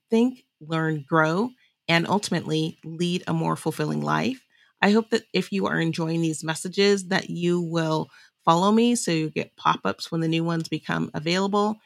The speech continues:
And I hope that you'll like and share these messages with others so that they can come along our learning journey as well. I'm always so appreciative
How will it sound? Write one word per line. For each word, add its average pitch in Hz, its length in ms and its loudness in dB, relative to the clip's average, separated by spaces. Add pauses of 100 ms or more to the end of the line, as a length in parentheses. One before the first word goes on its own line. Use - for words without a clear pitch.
(160)
And 262 100 -4
I 269 40 -4
hope 269 220 -6
that - 140 -2
you'll 226 220 0
like 185 400 -2
and 175 160 -2
share 196 380 0
these 175 220 -4
messages 160 540 -4
with 160 180 -6
others 170 380 -2
so 160 100 -2
that 156 180 -4
they 156 140 -2
can 180 180 -10
come 175 160 -4
along 147 440 -4 (340)
our 160 100 0
learning 151 420 -2
journey 147 460 -6 (100)
as 147 200 -4
well. - 380 -4 (760)
I'm 180 300 4
always 202 420 4
so - 200 0
appreciative 165 920 -2